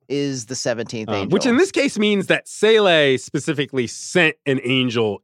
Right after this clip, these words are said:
Speaker 2: into, uh, the command center, um, and, and put <laughs> an angel in an Evangelion cockpit. And now Kaoru, who's not even in the cockpit of Unit two, is just sort of puppeteering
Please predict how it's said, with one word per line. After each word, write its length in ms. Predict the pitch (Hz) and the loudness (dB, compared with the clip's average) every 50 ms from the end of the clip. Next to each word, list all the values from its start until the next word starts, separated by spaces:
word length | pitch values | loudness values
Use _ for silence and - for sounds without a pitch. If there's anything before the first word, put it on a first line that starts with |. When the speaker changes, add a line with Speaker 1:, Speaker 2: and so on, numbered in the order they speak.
| _ - | _ 0
Speaker 2:
into, 840 | 147 147 135 127 127 113 - - 123 117 110 107 104 98 98 95 _ _ _ _ _ _ _ _ _ _ _ _ _ _ _ _ | 0 2 2 0 -2 -4 -4 -2 -2 0 0 -2 -4 -6 -8 -10 _ _ _ _ _ _ _ _ _ _ _ _ _ _ _ _
uh, 160 | - 123 120 113 | 0 0 2 2
the 80 | 101 - | 0 -4
command 460 | - - 135 123 113 104 98 90 - | -6 -4 -2 -2 -2 -2 -4 -6 -10
center, 380 | - 85 82 - - - 117 _ _ _ _ _ _ _ _ _ - | -14 -16 -18 -18 -20 -20 -20 _ _ _ _ _ _ _ _ _ -14
um, 400 | 104 98 92 92 90 87 82 - - | -12 -12 -10 -12 -12 -14 -16 -12 -10
and, 160 | 113 107 95 - 110 | -10 -10 -8 -10 -12
and 180 | 101 95 - | -12 -10 -8
put 300 | - - 196 208 196 - _ _ _ | -2 2 2 2 2 -2 _ _ _
<laughs> 140 | 120 - - | -14 -8 -4
an 160 | - 151 - - - | -4 -4 -4 -4 -4
angel 680 | 151 170 - 185 - - - 165 165 147 135 127 - _ _ _ _ _ _ _ _ _ | -4 -2 -2 -4 -4 -2 -2 0 0 0 -2 -4 -6 _ _ _ _ _ _ _ _ _
in 220 | - 165 175 175 175 | 2 2 4 4 4
an 120 | 170 147 | 2 2
Evangelion 760 | 147 156 156 147 147 143 131 127 123 123 120 117 110 110 104 | 2 2 4 4 2 2 2 2 2 2 2 2 0 -2 -4
cockpit. 540 | - 113 104 92 - - 110 98 95 87 - _ _ _ _ _ _ _ _ _ _ _ | -2 -4 -4 -4 -4 -6 -6 -6 -6 -8 -12 _ _ _ _ _ _ _ _ _ _ _
And 180 | 117 117 117 120 | -4 -4 0 0
now 640 | 135 143 147 143 143 139 135 131 127 123 120 117 - _ _ _ _ _ _ _ _ _ _ _ _ _ _ _ _ _ _ _ - | 2 4 4 4 4 4 4 4 2 0 -2 -4 -8 _ _ _ _ _ _ _ _ _ _ _ _ _ _ _ _ _ _ _ 0
Kaoru, 420 | - 226 240 262 254 233 220 196 | 2 4 6 6 6 6 4 4
who's 200 | 165 196 165 127 | 4 2 0 2
not 220 | 160 196 214 220 220 | 2 4 4 4 2
even 180 | 190 180 180 | 0 -2 -2
in 200 | 170 156 170 180 | 0 0 0 0
the 80 | 175 160 | 0 0
cockpit 400 | - - 160 147 - - 160 139 | 0 -2 -2 -2 -2 -2 -2 -2
of 100 | 120 113 | 0 0
Unit 300 | 117 117 113 113 104 - | -2 -2 -2 -2 -4 -8
two, 460 | - 113 101 95 95 92 90 101 - _ | -8 -6 -4 -4 -4 -6 -8 -10 -8 _
is 160 | 139 131 120 | -4 -2 -2
just 140 | 151 160 - | -2 -2 -2
sort 120 | 175 139 | -2 -2
of 100 | 123 - - | -4 -6 -4
puppeteering 960 | - 185 180 - 156 - - - 151 139 135 127 123 120 113 110 107 101 | -4 -2 -2 -2 -4 -4 -6 -4 0 0 2 2 2 0 0 -2 -4 -6